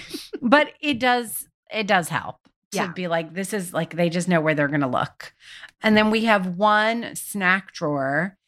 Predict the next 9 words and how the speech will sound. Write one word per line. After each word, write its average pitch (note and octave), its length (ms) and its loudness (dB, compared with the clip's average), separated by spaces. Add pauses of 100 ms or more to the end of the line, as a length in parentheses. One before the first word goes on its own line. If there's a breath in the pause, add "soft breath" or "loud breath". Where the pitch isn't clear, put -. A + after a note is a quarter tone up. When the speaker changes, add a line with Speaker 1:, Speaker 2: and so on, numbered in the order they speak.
(200)
Speaker 1:
that F#3+ 140 2
I F3+ 120 4
do F#3 480 0
keep, G3 500 0
even G#3+ 260 2
though G3 120 4
it's F3+ 200 0
mostly F3 500 2
snacks. F3 880 0